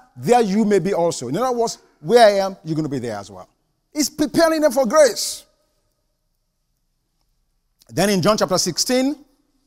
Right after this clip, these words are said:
as part of that preparation, he says to them in verse seven,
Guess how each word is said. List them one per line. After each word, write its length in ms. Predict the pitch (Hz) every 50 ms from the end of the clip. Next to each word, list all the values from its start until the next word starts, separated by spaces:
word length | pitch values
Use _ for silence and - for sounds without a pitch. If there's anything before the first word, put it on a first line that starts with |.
| _ _ _ _ _ _ _ _ _ _ _ _ _ _ _ _ _ _ _ _ -
as 140 | - 143 -
part 200 | - - 233 226
of 120 | 202 175 185
that 120 | 214 202
preparation, 720 | 190 185 - 180 165 180 220 214 - 240 233 240 247 247 - - - _ _ _ _ _ _ _ _ _ _ _ _ _ _ _ _
he 100 | - 156
says 200 | 147 - 190 175 -
to 80 | 165
them 240 | 147 165 214 233 226
in 140 | 202 185 156
verse 240 | 135 175 170 160 -
seven, 560 | - - 226 233 226 226 247 254 262 269